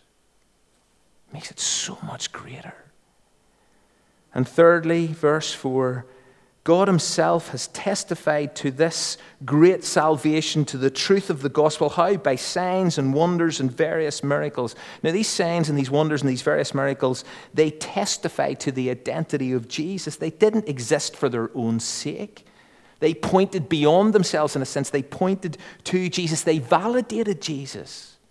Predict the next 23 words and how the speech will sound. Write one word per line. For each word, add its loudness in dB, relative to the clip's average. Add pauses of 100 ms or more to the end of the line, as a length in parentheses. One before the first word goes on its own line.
(1900)
They 6
caused 4
people 0
to 0
stop 6
in 4
their 2
tracks -4
and 2
pay -2
attention, -2 (240)
not 4
just -2
to 0
what 2
Jesus -4
said, -6
but -4
to -4
what -6
Jesus -10 (100)
did. -12 (1400)
Signs, -2